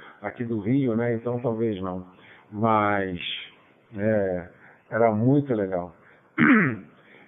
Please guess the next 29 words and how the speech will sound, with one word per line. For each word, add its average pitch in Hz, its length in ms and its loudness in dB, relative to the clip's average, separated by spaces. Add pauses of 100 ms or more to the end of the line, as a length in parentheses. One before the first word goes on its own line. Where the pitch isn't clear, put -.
(100)
E 175 640 0
você 143 240 0
falou 151 320 6
do 139 100 0
Quinto 147 280 -2
Andar, 127 420 2
eu 135 160 0
já 113 580 2
fui 143 140 -6
cliente 143 420 2
do 120 140 -4
Quinto 123 260 -6
Andar. 117 480 -2 (880)
É, 110 360 4
eles 110 260 -6
são, 110 640 -4
o 110 60 -10
Quinto 139 200 0
Andar 143 200 4
é - 20 2
muito 147 240 -2
profissional 123 840 0
e 98 120 -4
tudo. 107 520 -2 (320)
É, 104 280 -2
eu 113 60 2
aluguei 117 300 2
um 117 60 2
apartamento 113 1000 -4